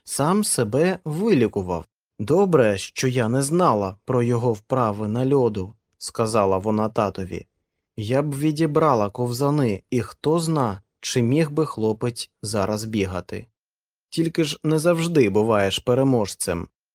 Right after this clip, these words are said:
Не розв'язувалися задачі з арифметики, коротіло списати у Юлька Ващука, не запам'ятовувався вірш на пам'ять,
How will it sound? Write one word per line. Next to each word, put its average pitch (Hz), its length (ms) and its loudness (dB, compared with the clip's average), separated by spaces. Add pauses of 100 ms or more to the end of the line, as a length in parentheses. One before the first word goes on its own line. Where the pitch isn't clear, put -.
(140)
Не 123 200 2
розв'язувалися 160 1300 0
задачі 123 800 2
з 127 180 -6
арифметики, 104 1120 -2 (400)
коротіло 139 840 0
списати 131 840 0
у 139 120 0
Юлька 135 440 0
Ващука, 104 840 -6 (640)
не 135 220 0
запам'ятовувався 127 1500 0 (100)
вірш 147 560 0
на 147 160 0
пам'ять, 135 720 0